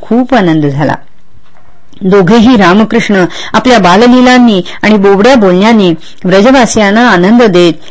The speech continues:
योग्य वेळी वासरे चरायला नेऊ लागले. गवळ्यांच्या मुलांबरोबर खेळण्यासाठी निरनिराळे साहित्य घेऊन ते घराबाहेर पडत आणि व्रजभूमीजवळच वासरांना चारीन. ते कधी बासरी वाजवीत,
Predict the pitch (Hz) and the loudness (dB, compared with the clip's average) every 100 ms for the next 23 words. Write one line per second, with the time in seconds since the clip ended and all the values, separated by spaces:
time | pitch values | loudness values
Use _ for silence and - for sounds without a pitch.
0 | - 190 262 254 214 175 170 190 185 151 | -4 0 2 2 2 2 2 2 0 -2
1 | 185 214 220 175 165 190 208 170 208 196 | -2 0 0 0 0 0 0 0 0 0
2 | 139 135 - - - - - - - - | -2 -8 -12 -18 -16 -14 -14 -16 -14 -4
3 | 226 269 294 269 247 202 185 240 240 220 | 0 2 2 2 2 2 2 2 2 2
4 | 220 - 185 180 202 208 202 170 160 - | -2 0 0 0 0 -2 0 -2 -4 -12
5 | - 233 285 240 202 185 190 214 208 180 | -2 2 2 2 2 2 2 0 0 0
6 | 220 247 208 196 185 156 - - 254 185 | 0 -2 0 0 0 -2 -6 -4 0 0
7 | 175 196 233 262 - 151 147 - - - | 0 2 0 0 0 0 -2 -8 -16 -16
8 | - - 196 180 202 254 214 226 196 180 | -12 -4 0 2 2 2 2 2 2 2
9 | 208 196 147 - - - - 170 - 202 | 2 2 -2 -10 -16 -10 -2 -2 -2 0
10 | 208 277 - 160 151 143 - - - - | 2 2 2 0 0 -6 -10 -16 -16 -16
11 | - - 190 202 214 170 160 220 233 190 | -6 -4 -2 0 0 0 0 -2 0 0
12 | 156 170 | 0 -4